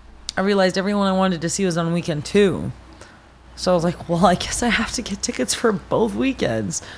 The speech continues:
So I went ahead and I bought tickets for both weekends. Um, because I'm fucking crazy, and now I'm gonna be on a fucking cruise ship for, like, eight days. But honestly, like, I'm really excited.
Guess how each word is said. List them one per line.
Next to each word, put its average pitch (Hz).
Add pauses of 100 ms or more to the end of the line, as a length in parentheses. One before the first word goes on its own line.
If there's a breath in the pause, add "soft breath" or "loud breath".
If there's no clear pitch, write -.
(340 loud breath)
So 302
I 311
went 311
ahead 254
and 208
I 190
bought 170
tickets 165
for 165
both 151
weekends. 147 (440 loud breath)
Um, 175 (1400)
because 240
I'm 208
fucking 240
crazy, 233
and 220
now 233
I'm 247
gonna 226
be 226
on 220
a 196
fucking 220
cruise 247
ship 226
for, 190
like, 180 (160)
eight 208
days. 202
But 202
honestly, 220
like, 208
I'm 165
really 110
excited. 165